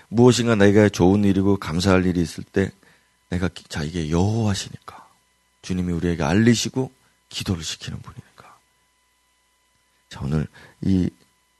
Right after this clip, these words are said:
이 하나님을 여러분들이 기억하고 하나님의 사람이다 할 때는 기도의 사람이다. 그리스도인이다. 아, 기도하는 사람이다. 자, 이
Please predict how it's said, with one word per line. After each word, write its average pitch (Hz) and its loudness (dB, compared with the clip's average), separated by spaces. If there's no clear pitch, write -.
이 - -10
하나님을 85 -2
여러분들이 76 -8
기억하고 - -6
하나님의 90 -2
사람이다 80 -2
할 92 -8
때는 107 0
기도의 - 0
사람이다. 73 -6
그리스도인이다. 113 6
아, 80 -4
기도하는 92 2
사람이다. 76 -6
자, - -2
이 104 4